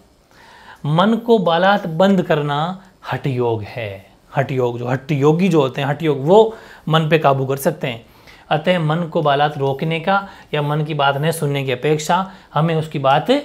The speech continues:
सुननी चाहिए। हाँ, ऐसी बात नहीं कि इच्छा ही नहीं हो, इंसान जब इच्छा ही नहीं हो तो फिर वो कुछ नहीं करेगा। आज आप क्यों पढ़ रहे हो? आपका मन है कि मुझे एक अच्छा ऑफिसर बनना है या फिर बिजनेस करना है या फिर डॉक्टर बनना, कुछ भी, मतलब आपकी जो भी माइंड में सोच रखा है,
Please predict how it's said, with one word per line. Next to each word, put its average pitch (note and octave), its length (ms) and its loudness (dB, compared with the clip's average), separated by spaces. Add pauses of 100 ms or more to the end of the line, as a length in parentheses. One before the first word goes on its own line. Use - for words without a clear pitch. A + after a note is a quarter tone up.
(140)
सुननी F3 420 2
चाहिए। A#2 220 -8
हाँ, D#3 200 -4
ऐसी B3 240 2
बात A3 200 6
नहीं C4+ 140 -2
कि B3+ 60 -4
इच्छा - 260 -4
ही G3 140 2
नहीं C#3+ 160 0
हो, C#3 60 -2
इंसान F#3 300 -2
जब G3+ 120 -2
इच्छा D#3 340 -6
ही B3+ 100 0
नहीं F3 200 -2
हो C3 220 -8 (280)
तो G#3 60 4
फिर G#3 100 2
वो A3 60 4
कुछ B3+ 220 0
नहीं A#3+ 160 4
करेगा। A#2 320 -4 (1000)
आज F3+ 240 6
आप G#3+ 220 4
क्यों B3+ 120 0
पढ़ F#3 160 4
रहे C3 100 -2
हो? B2 60 -6
आपका D#3 240 0
मन F#3+ 280 4
है C3+ 180 -4 (420)
कि F3+ 80 2
मुझे F3+ 180 2
एक F3 140 0
अच्छा F3 280 0
ऑफिसर D#3 260 4
बनना D3 320 0
है D3+ 200 -2
या D#3 120 2
फिर D#3 160 -2
बिजनेस D3 340 -2
करना D3 280 -2
है D3+ 100 -2
या D3 80 0
फिर D3+ 120 -2
डॉक्टर D3 300 0
बनना, D#3+ 160 0
कुछ C4 240 0
भी, G#3 120 2
मतलब F3 240 0
आपकी E3 260 2
जो G3 100 4
भी A3 60 6
माइंड E3+ 200 0
में D#3+ 60 -2
सोच D#3 200 -2
रखा B2 160 -4
है, G#2+ 120 -10